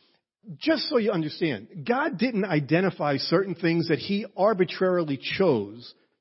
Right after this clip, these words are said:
to be things he doesn't want us to do and calls them sin. Sin refers to behavior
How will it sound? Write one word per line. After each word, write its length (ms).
to 100
be 200
things 380
he 100
doesn't 260
want 200
us 100
to 80
do 360
and 200
calls 400
them 360
sin. 460
Sin 720
refers 640
to 160
behavior 1040